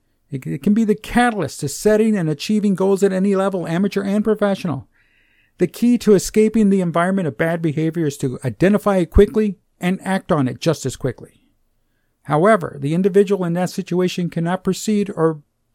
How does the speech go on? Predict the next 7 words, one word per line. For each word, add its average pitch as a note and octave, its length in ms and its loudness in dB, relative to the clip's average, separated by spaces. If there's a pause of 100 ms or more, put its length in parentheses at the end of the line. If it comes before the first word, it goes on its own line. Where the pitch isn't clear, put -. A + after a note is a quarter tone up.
(240)
be F3+ 100 0
poked G#3+ 400 4
or F#3+ 80 0
provoked G3 480 0
into E3 180 -4
taking G3 360 0
action E3+ 420 -4